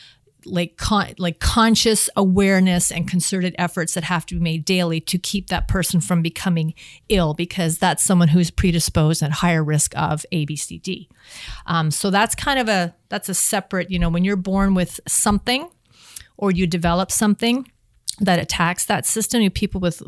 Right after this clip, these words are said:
with auto, autoimmune disorders, right? Um, that's,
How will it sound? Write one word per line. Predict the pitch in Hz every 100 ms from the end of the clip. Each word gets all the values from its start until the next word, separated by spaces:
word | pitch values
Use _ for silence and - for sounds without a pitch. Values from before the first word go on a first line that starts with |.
| 185
with | 170 -
auto, | 180 185 165
autoimmune | 170 - 190 220 233 226 302 175 - _ _ _
disorders, | - 175 185 165 156 151
right? | 160 180 208 - - - -
Um, | 190 180 180 - - 208
that's, | 202 208 - -